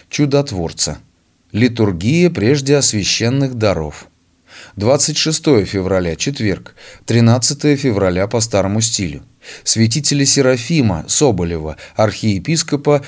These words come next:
Богучарского. Собор святых Омской митрополии.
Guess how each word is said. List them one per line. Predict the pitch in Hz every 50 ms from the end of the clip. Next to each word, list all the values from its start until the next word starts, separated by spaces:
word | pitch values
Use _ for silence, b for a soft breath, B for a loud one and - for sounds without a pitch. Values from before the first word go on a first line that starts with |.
| B B
Богучарского. | 107 117 147 147 147 147 147 - 110 92 82 82 - - - 87 80 80 76 67 - _ _ _ _ B B B B
Собор | B - - 110 104 131 170 160
святых | - - 151 143 135 120 113 147 160 160 - - - -
Омской | 113 120 123 139 143 - - - 160
митрополии. | 147 139 - - 110 95 - - 90 85 80 82 78 76 78